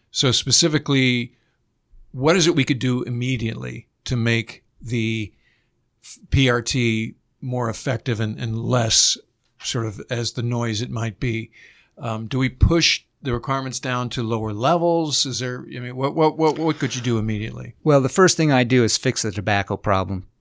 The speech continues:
Speaker 2: because we don't want to be killing people by encouraging them to smoke or, uh, continue smoking. Uh, the second thing I would do is, um,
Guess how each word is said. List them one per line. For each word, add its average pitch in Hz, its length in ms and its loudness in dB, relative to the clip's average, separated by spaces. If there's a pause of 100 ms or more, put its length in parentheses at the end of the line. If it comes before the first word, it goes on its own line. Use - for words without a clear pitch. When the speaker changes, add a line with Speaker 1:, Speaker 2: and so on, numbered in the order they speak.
(120)
Speaker 2:
because 110 320 -4
we 127 80 2
don't 113 140 2
want 107 120 0
to 101 40 -2
be 95 120 -4
killing 104 380 -2
people - 400 -6 (260)
by 101 220 -2
encouraging 104 640 -2
them 98 160 -2
to - 60 -6
smoke 95 540 -2
or, 95 520 -6
uh, - 200 -10
continue 101 380 -4
smoking. - 540 -6 (580)
Uh, 117 180 0
the 131 140 -2
second 156 360 4
thing 147 200 4
I 127 80 4
would 117 180 0
do 110 440 2
is, 110 540 0
um, 110 360 -4